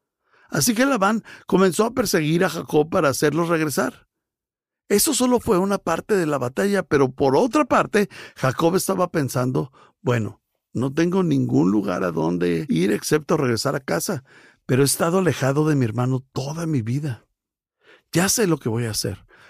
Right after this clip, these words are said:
Voy a enviarle algunos regalos a mi hermano Esaú y le diré, 'Oye, Esaú, tu viejo hermano va de regreso a casa, y quizá,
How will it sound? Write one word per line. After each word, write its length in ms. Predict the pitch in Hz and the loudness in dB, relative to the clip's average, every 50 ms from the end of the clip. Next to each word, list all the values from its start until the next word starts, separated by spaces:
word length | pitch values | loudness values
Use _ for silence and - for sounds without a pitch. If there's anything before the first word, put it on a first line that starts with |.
| _ _ _ | _ _ _
Voy 180 | - 127 151 185 | -2 0 2 2
a 40 | 220 | 2
enviarle 420 | 247 156 131 127 143 151 170 180 | 2 2 2 2 2 2 0 0
algunos 320 | 175 139 131 135 143 156 | 0 2 2 2 2 2
regalos 400 | 165 180 151 123 110 120 139 - | 0 -2 -2 -2 -2 -2 -2 -2
a 60 | 156 147 | -2 0
mi 100 | 131 113 | 0 0
hermano 340 | 95 95 101 104 110 127 | 0 -2 -2 -2 -2 -2
Esaú 380 | 135 131 - 143 131 123 - 127 | -2 -2 -2 -2 0 2 2 2
y 40 | 135 | 2
le 140 | 135 135 127 | 2 2 2
diré, 340 | 127 139 160 185 190 - - _ _ _ _ _ _ _ | 4 2 2 2 0 -2 -8 _ _ _ _ _ _ _
'Oye, 260 | - 160 175 156 131 | 2 4 4 4 4
Esaú, 420 | 113 - 117 113 107 104 98 - - _ _ _ _ _ _ _ - | 2 2 0 0 0 0 -2 -4 -10 _ _ _ _ _ _ _ -4
tu 100 | 123 120 | -2 0
viejo 300 | 127 143 170 170 208 226 | 2 2 2 2 0 0
hermano 360 | 202 185 160 143 139 156 156 | 0 2 0 0 0 0 0
va 140 | 143 131 127 | 0 0 0
de 80 | 135 | 0
regreso 400 | 127 123 113 117 107 101 - 139 | -2 -2 -2 -2 -2 -2 -4 -6
a 60 | 127 | -4
casa, 340 | - 147 165 - - 135 - - - - - - _ _ | -2 -2 -2 -2 -4 -6 -10 -12 -18 -20 -20 -20 _ _
y 160 | - 135 113 | -2 -2 -2
quizá, 640 | - 139 131 - - 170 175 233 269 277 - - | 0 0 0 0 2 2 2 2 0 -2 -4 -8